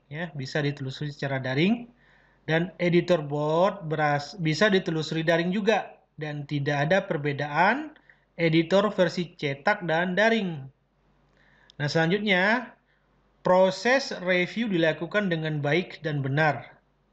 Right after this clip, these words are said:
Nah, dan jumlah artikel setiap terbit adalah wajar. Jadi hati-hati kalau, kalau terbitnya terlalu banyak, eh, setiap artikel kan, eh, setiap apa edisi gitu kan,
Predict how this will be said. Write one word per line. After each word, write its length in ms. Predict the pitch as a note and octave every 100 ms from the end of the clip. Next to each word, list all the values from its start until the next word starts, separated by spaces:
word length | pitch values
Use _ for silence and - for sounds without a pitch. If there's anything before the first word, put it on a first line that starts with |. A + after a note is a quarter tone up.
| _ _ _ _ _ _ _ -
Nah, 400 | C#3+ C#3+ C#3+ C#3
dan 400 | D#3 D#3 E3 D3+
jumlah 320 | F#3 G3+ G#3+
artikel 960 | G3 G3 G3+ G3 - D3 D3+ E3+ G3
setiap 480 | A3 - D#3 E3 D#3
terbit 480 | - D3+ C#3 G#3+ G#3+ -
adalah 320 | C#3 C#3 D3+
wajar. 720 | E3 F3+ E3 D3 F#3+ C#3 A#2+ _ _ _
Jadi 200 | - C3+ D3+
hati-hati 460 | D3+ D3+ D3+ D3+ E3
kalau, 480 | D#3 D3 D3 D3 D3 - _ _
kalau 640 | D3+ D3+ D3 D3+ D3 D3+ D3 - -
terbitnya 400 | D3+ C#3+ E3+ F3+
terlalu 320 | F#3 E3+ D#3+
banyak, 400 | D3 D3+ E3 F#3+ F3 E3 -
eh, 480 | D#3+ D3+ D3+ D3 D3+
setiap 300 | D3 D3 D#3+ D#3
artikel 800 | D#3 E3+ - F#3+ F#3+ F#3+ F#3+ F#3
kan, 120 | C4 - _ _ _ _ -
eh, 160 | D3
setiap 400 | D3 D#3 - D#3+
apa 400 | D#3+ E3 G#3 F#3+
edisi 640 | D#3+ D#3 E3+ G#3+ G#3+ G#3 F#3+
gitu 240 | F3 F3+
kan, 160 | A3